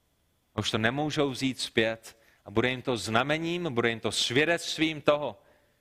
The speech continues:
že Ježíš je skutečně synem Božím.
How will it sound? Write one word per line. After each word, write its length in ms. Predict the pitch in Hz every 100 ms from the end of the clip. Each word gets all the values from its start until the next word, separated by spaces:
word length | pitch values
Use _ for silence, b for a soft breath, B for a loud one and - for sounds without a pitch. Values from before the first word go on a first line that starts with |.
| b _ _
že 180 | - 104
Ježíš 520 | 104 117 110 110 -
je 80 | 107
skutečně 560 | - 113 104 - 107 98
synem 480 | - 98 92 90 85
Božím. 420 | 90 90 90